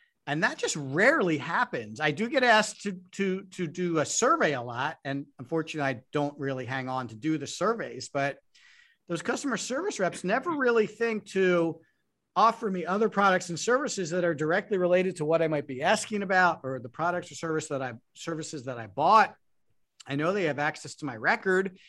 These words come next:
They know what I bought. They know how long ago I bought it. Uh, they never really say, like, "Oh, it's been a while since you purchased this. You know, would you be interested in a new one? Would you be interested in something that goes with it?" I think that's an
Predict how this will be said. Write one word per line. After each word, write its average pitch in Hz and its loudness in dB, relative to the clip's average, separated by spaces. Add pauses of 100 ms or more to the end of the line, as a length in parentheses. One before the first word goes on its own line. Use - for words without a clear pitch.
(220)
They 127 -10
know 156 -2
what 190 2
I 147 4
bought. 175 6
They 147 -6
know 170 -4
how 147 -2
long 160 2
ago 156 0
I 131 -2
bought 156 0
it. 170 2 (680)
Uh, 131 -4
they 156 -4
never 208 0
really 226 4
say, 254 -2
like, 208 0
"Oh, 247 -2
it's - -6
been 208 0
a 190 -2
while 196 4
since 165 -8
you 165 -6
purchased 175 -4
this. - -8
You 170 -12
know, 147 -6
would 143 -6
you 147 -8
be 143 -4
interested 156 -8
in 135 -6
a 127 -6
new 196 -2
one? 208 0
Would 117 -8
you 120 -8
be 127 -10
interested 156 -14
in 127 -12
something 139 -8
that 131 -8
goes 120 -10
with 196 -4
it?" 220 0 (640)
I 123 -12
think 180 -4
that's 175 -2
an 170 -4